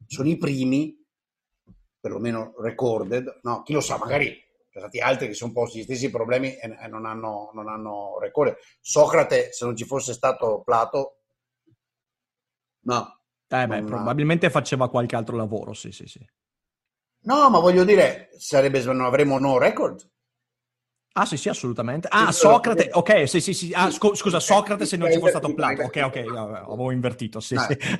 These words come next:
Speaker 1: No, no, magari Platone le sue robe se le pensava lo stesso o, o un tot di queste cose. Però, voglio dire, se per caso lui non nasceva e il signor Socrate era quello che, di cui s-,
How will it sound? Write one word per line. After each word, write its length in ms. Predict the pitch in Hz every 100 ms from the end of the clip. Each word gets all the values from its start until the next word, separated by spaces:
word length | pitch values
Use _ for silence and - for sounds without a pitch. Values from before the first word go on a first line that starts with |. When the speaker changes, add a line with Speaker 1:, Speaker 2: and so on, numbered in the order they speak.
| 494 - - 202 - -
Speaker 1:
No, 120 | 233 240
no, 320 | 220 190 -
magari 380 | 147 170 185 135
Platone 400 | 139 131 175 156
le 100 | 127
sue 140 | 135
robe 180 | 147 156
se 80 | 123
le 100 | 131
pensava 300 | 127 143 147
lo 80 | 117
stesso 320 | - 156 143
o, 260 | 127 -
o 180 | 123 131
un 120 | 139
tot 300 | - 151 139
di 100 | 131
queste 300 | 127 123 135
cose. 500 | - 131 110 98 95 _ _ _ _
Però, 400 | 147 156 139 117
voglio 180 | - 139
dire, 220 | 151 139
se 220 | 117 - 143
per 120 | 127
caso 220 | 151 139
lui 220 | 147 175
non 180 | 160 147
nasceva 760 | 147 139 - 156 139 120 107 110
e 100 | 113
il 60 |
signor 280 | 110 120 135
Socrate 400 | 123 143 123 -
era 140 | 120 113
quello 220 | 135 110
che, 320 | - 104 -
di 120 | - 107
cui 140 | 127
s-, 280 | - -